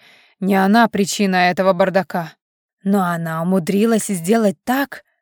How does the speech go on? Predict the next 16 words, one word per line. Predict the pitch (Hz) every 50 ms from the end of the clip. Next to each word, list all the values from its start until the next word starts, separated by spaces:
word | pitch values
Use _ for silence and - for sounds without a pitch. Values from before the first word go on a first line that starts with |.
| _ _
что | - - - - 277 269
он | 247 247 254 262
заметно | 220 254 247 247 247 254 240 - 247 254 262
усугубился, | 247 - - 294 262 262 311 262 208 202 175 180 165 - - 208 190 170 - - _ _ _ _ _ _
заручившись | 196 170 202 220 226 208 - - 302 277 - - 208 180 -
печатью | - - 202 - - 214 202 185 - - 208
двоедушного", | 185 180 190 233 247 220 208 208 170 156 - - 190 180 170 170 165 - _ _ _ _ _ _ _ _ _ _ _
беспечно | 208 196 208 - - - 220 208 - - 214 196 196
ответил | 190 - 202 202 196 - 208 196 190
уравнитель, | 196 202 196 190 220 247 254 220 - 202 170 160 - _ _ _ _
заинтересовавшийся | 214 208 233 233 220 - 254 233 220 - 254 254 285 311 294 - - 220 185 - - 208
внезапно | 180 196 214 214 202 262 277 - - 202 185 175 160 - _ _ _
чем-то | - - - 294 294 254 - 208
под | - 196 196
своими | - - 208 202 196 190 190
ногтями. | 190 214 226 - - - 202 175 170 160 156 147